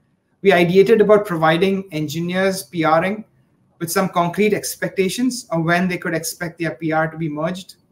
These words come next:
with a reasonable probability to improve their contribution experience.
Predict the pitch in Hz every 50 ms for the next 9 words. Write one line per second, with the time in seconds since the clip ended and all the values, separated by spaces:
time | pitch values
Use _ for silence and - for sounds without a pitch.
0 | _ _ _ _ _ _ _ _ _ _ _ _ _ _ _ _ _ _ _ _
1 | _ _ _ _ - 175 165 185 185 180 175 180 180 196 185 185 196 202 196 208
2 | 202 202 - 185 165 170 180 180 196 202 202 196 214 226 247 240 240 - _ _
3 | _ _ _ 185 175 170 160 160 - - 208 214 214 - - - - _ _ _
4 | 170 170 165 - 165 160 160 165 165 165 185 180 - - 180 160 - - - -
5 | 156 147 131 127 - - - - -